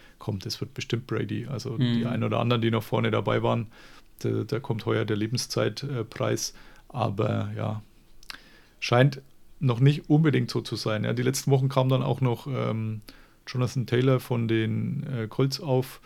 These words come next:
Speaker 1: der Running Back. Aber die letzten zehn Jahre gab's halt überhaupt nur einen Running Back, der mal M V P
Speaker 2: Ja,
Speaker 1: geworden ist. Deswegen
Speaker 2: Adrian
Speaker 1: glaube ich,
Speaker 2: Peterson,
Speaker 1: das
Speaker 2: ja.
Speaker 1: ist Taylor, genau, zweitausendzwölf. Und ansonsten glaube ich nicht, dass, äh,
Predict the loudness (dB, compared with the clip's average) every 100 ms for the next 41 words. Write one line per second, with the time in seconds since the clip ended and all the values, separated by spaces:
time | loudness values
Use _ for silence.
0 | -20 -20 -6 0 4 6 6 4 0 -2
1 | -18 -20 -20 -20 -20 -20 -20 -20 -2 2
2 | 4 4 4 2 0 -2 0 0 0 0
3 | 0 2 2 0 0 -2 -2 0 -2 -2
4 | -4 -2 -2 -2 -2 -2 -6 -4 -4 -2
5 | -4 -4 -6 0 2 2 0 -6 -4 -2
6 | 0 2 2 4 6 6 4 0 0 -2
7 | -4 -4 -4 -4 -6 -8 -16 -18 -18 -14
8 | -8 -4 -4 -6 -4 -4 -4 -4 -2 -2
9 | -2 -4 -4 -4 -4 -2 0 2 2 -2
10 | -4 -8 -18 -20 -12 -2 -2 0 -2 0
11 | 0 0